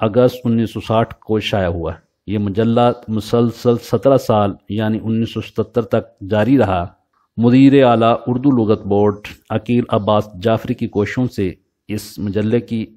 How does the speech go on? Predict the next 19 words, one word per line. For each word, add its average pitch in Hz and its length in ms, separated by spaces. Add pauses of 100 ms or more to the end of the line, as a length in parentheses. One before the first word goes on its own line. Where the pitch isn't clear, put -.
(120)
अशात 107 420
नौ 104 240 (300)
का 107 80
आगाज़ 101 400
हुआ 123 240 (460)
और 113 160
ख़ुसूसी 139 440
शुमारा 101 460 (160)
शानुल 110 520
हक 110 320
हकी 139 300
के 107 160
नाम 95 240
से 113 220
शाया 87 280
हुआ। 78 240 (460)
अंजुमन 139 400 (100)
तरक्की 123 440
उर्दू 107 400